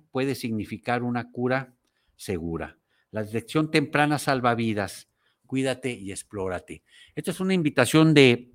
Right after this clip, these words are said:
nuestros amigos del Laboratorio Santo Domingo, de la Clínica de la Mujer del Laboratorio Santo Domingo, lo cual nos ofrece varias promociones, como es la mastografía digital, ciento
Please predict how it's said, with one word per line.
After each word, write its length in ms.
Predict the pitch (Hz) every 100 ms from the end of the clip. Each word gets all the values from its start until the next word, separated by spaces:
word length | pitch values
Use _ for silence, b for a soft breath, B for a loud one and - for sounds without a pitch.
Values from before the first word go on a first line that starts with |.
| _
nuestros 360 | 110 104 110 120
amigos 360 | 123 139 143
del 140 | 123 113
Laboratorio 520 | 107 107 104 127 131
Santo 380 | 117 98 - 104
Domingo, 600 | 107 123 110 101 101 _ b b b b b
de 100 | 120
la 120 | 120 120
Clínica 460 | 143 156 156 131
de 120 | 113
la 160 | 107 101
Mujer 560 | 104 - 127 104 - _ _ _ _ _ _ _ _ -
del 220 | 127 123
Laboratorio 500 | 113 113 110 127 127
Santo 320 | 127 110 113
Domingo, 500 | 113 120 123 110 107 - b b b -
lo 220 | 110 107
cual 380 | 131 135 139 131
nos 180 | 120 117
ofrece 840 | - 127 131 - 135 135 127 123 _ _ - -
varias 400 | 110 120 123 120
promociones, 920 | 110 101 98 - 127 113 110 - - _ _ _ _ _ _ _
como 280 | 104 110 120
es 80 | 120
la 100 | 117
mastografía 640 | 110 - 113 113 - 131
digital, 560 | 127 - 113 127 131 127
ciento 320 | 127 117